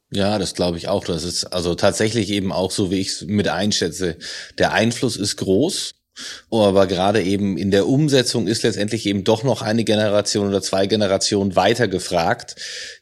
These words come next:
die das jetzt auch wirklich quasi beginnen, damit es nachhaltig werden kann.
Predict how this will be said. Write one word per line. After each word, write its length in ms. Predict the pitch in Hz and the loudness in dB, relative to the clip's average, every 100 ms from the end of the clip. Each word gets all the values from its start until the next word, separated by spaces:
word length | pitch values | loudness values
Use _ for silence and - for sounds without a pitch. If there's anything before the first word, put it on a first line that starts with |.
| _ | _
die 440 | - 92 92 95 - | -2 0 2 0 0
das 240 | 95 92 | 2 2
jetzt 180 | 101 87 | 0 0
auch 160 | 92 95 | -2 -2
wirklich 340 | 101 107 98 | -2 -2 -4
quasi 640 | - 92 90 87 87 85 - | -2 2 2 0 -2 -4 -2
beginnen, 600 | 127 101 101 139 160 151 | 0 0 2 4 4 2
damit 280 | 131 104 135 | 2 2 0
es 120 | 110 | 0
nachhaltig 500 | 104 107 113 95 82 | 0 2 2 0 0
werden 220 | 92 90 | -2 -2
kann. 280 | 90 76 - | -2 -4 -6